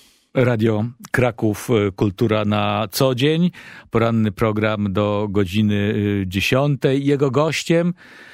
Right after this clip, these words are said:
przypomnę, był profesor Andrzej Bednarczyk, rektor Akademii Sztuk Pięknych w Krakowie. Panie rektorze,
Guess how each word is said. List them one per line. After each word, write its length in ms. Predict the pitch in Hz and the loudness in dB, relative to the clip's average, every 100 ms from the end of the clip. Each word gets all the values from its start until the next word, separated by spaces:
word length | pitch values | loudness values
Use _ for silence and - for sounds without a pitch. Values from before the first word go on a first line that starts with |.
| - - - | -20 -20 -6
przypomnę, 800 | - 131 147 143 143 143 151 147 - _ - | -2 0 0 2 2 2 0 -2 -12 _ -6
był 420 | 110 120 117 120 - - 110 | 0 0 0 -2 -6 -10 -2
profesor 460 | 131 135 143 135 - - | 0 0 0 -2 -4 -2
Andrzej 320 | 151 143 139 | 0 0 0
Bednarczyk, 800 | 131 113 - 151 - 160 151 - | 0 0 0 -2 -2 -2 -2 -6
rektor 680 | 151 131 147 143 - 123 - | -2 0 0 -2 -2 -2 -2
Akademii 720 | 123 131 113 127 117 117 120 - _ | -2 -2 0 0 0 0 -2 -8 _
Sztuk 300 | - - - | -6 -6 0
Pięknych 460 | 131 131 113 113 | 0 0 -2 -2
w 40 | - | -2
Krakowie. 600 | 113 104 131 117 120 123 | -4 0 0 2 0 0
Panie 280 | 123 135 135 | 0 0 0
rektorze, 600 | 131 135 117 123 123 | 0 -2 0 0 -2